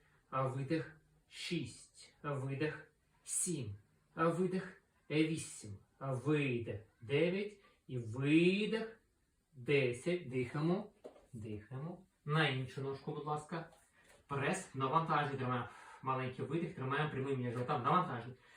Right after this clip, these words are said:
Ліва ножка. А видих. Десять.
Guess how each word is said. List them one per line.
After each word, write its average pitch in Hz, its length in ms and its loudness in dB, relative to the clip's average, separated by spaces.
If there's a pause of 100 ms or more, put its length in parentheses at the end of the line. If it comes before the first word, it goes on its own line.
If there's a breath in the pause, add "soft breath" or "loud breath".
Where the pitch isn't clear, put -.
(200 loud breath)
Ліва 190 240 4
ножка. 175 400 -4 (300 loud breath)
А 143 160 4
видих. 175 640 2 (340)
Десять. 135 680 -2